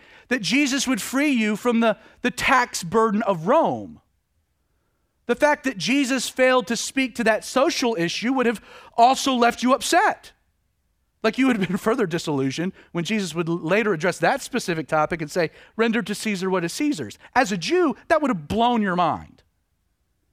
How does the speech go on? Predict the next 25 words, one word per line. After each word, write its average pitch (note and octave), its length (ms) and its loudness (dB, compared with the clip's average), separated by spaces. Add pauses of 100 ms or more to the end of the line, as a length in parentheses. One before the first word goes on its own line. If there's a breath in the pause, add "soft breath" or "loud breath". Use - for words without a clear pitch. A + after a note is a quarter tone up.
(300)
Again, G#3 260 0
Jesus G#3 380 -4
is F3+ 180 -4 (480)
dodging G3+ 640 2 (420 soft breath)
the G3 80 0
distraction A3 600 0
of F3 160 0
lesser A3+ 420 2
needs D#3 640 -6 (540)
so A#3+ 100 -8
that G#3 120 -4
he A3 120 -2
could A3 140 -2
address F#3+ 340 0
the F#3 140 -6
larger G3+ 400 -2
one. C#2+ 280 -18 (840 soft breath)
If C#4+ 240 0
that C#4+ 260 4
day G#3+ 220 4
you G#3+ 180 0
came A3+ 300 0
to G3+ 80 -2
the E3+ 100 -6
synagogue D3+ 720 -2